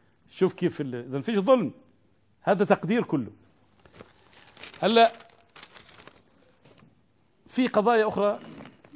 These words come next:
من القرآن الكريم، مثلًا: "فإن الله يضل من يشاء ويهدي من يشاء". طيب، بقول لك: "كيف ربنا معناته ب-، هو بضلني وأنا ببقى ماشي كويس، بضلني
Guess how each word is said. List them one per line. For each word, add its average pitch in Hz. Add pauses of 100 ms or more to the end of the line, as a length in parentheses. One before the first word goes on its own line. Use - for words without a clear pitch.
(200)
من 185
القرآن 202
الكريم، 214 (840)
مثلًا: 190
"فإن 208
الله 208
يضل 196
من 196
يشاء 185
ويهدي 180
من 160
يشاء". 123 (2000)
طيب، 113 (920)
بقول 156
لك: 175
"كيف 208
ربنا 160
معناته 139
ب-، 147
هو 175
بضلني 156
وأنا 127
ببقى 135
ماشي 147
كويس، 143
بضلني 139